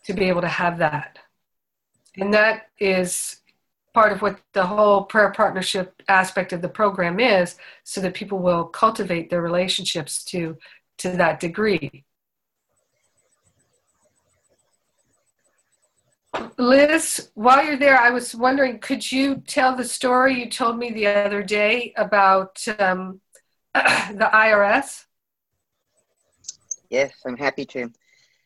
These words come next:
Speaker 2: I, um, just haven't had time really to, uh, type it up yet 'cause I wanted to post it. And I will, I will post it on the sites too. Um, so we were audited by the I R S.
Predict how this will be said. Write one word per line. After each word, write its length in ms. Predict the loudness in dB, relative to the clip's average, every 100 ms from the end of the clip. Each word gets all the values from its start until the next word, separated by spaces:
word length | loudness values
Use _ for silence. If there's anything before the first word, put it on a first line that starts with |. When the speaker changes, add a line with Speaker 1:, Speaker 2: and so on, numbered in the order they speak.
| _ -14 -4
Speaker 2:
I, 240 | 0 0
um, 260 | -2 -6 -12 -16
just 140 | 0
haven't 340 | 2 2 0 -2
had 220 | -2 0
time 260 | 0 2
really 200 | 2 -2
to, 320 | -6 -4 0 4
uh, 180 | 2 0 _ _ _ -2
type 260 | 2 2 2
it 120 | 4
up 240 | 2 4
yet 140 | -2 0
'cause 120 | -2
I 40 |
wanted 240 | 0 0 -4
to 60 |
post 460 | -2 2 2 0 -2
it. 200 | -2 -4 _
And 100 | -2
I 120 | 2 6
will, 200 | 8 8
I 120 | 6
will 140 | 4
post 340 | 4 2 2 0
it 60 | -2
on 180 | -2
the 100 | -6
sites 440 | -8 -4 -4 -4 -12
too. 200 | -10 -10 _ _ -20 -20 -20 -4
Um, 320 | 0 0 -2 _ _ _ _ _ _ -18 -8
so 320 | 2 4 6
we 160 | 4 6
were 200 | 6 6
audited 400 | 4 2 -2 0
by 200 | 2 2
the 140 | 2
I 220 | 0 0
R 180 | 0 0
S. 580 | -2 -4 -12 -14 -16 -18